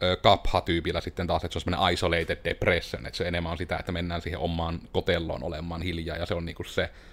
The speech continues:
luontainen stressiresponssi. Ja sitten tähän vielä se oli se,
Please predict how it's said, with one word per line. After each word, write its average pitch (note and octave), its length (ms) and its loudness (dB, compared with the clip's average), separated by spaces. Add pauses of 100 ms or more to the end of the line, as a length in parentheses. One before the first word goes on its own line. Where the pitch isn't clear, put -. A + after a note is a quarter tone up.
(140)
luontainen F#2 760 6
stressiresponssi. - 1040 -4 (520)
Ja F#2+ 280 6
sitten A2 280 4
tähän B2+ 300 8
vielä G2+ 200 8
se G#2 120 6
oli G2 180 6
se, F#2+ 220 2